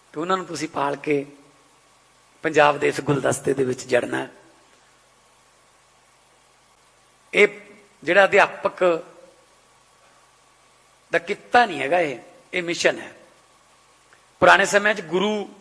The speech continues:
ਕਿਹਾ ਜਾਂਦਾ ਸੀ ਅਧਿਆਪਕ ਨੂੰ। ਗੁਰੂ ਸੰਸਕ੍ਰਿਤ ਦੇ ਗੂ ਤੇ ਰੂ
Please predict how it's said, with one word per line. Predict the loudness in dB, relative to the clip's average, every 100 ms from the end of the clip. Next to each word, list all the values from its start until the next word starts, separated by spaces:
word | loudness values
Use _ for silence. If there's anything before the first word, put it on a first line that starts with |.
| -20 -6
ਕਿਹਾ | 0 0
ਜਾਂਦਾ | -2 -8 -10
ਸੀ | -8
ਅਧਿਆਪਕ | -8 -10 -12 -18
ਨੂੰ। | -20 -20 _ _ _ _ _ -20
ਗੁਰੂ | -8 -4 -4
ਸੰਸਕ੍ਰਿਤ | -2 -2 -2 -2 2 2
ਦੇ | 4 2
ਗੂ | 2 -2 0 -2 -8 -20 _ _ _ _ _ _ 2
ਤੇ | 2
ਰੂ | 2 0